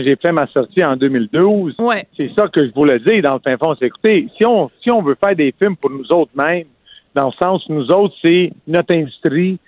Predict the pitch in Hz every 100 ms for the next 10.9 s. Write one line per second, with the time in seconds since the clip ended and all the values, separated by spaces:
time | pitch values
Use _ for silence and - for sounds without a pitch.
0 | - _ _ - 233 240 180 202 208 175
1 | 156 180 220 175 139 170 156 135 147 131
2 | 208 - - 170 - 175 196 214 143 143
3 | 156 175 165 147 131 131 151 165 139 120
4 | - 160 170 165 139 _ _ - 135 -
5 | 160 143 143 151 151 143 160 151 123 160
6 | 151 156 151 135 117 139 120 123 139 151
7 | 151 139 135 135 135 147 151 - 156 147
8 | 143 127 120 135 170 247 247 143 _ _
9 | _ _ _ - 269 123 135 - 247 226
10 | 226 226 202 185 202 196 233 220 180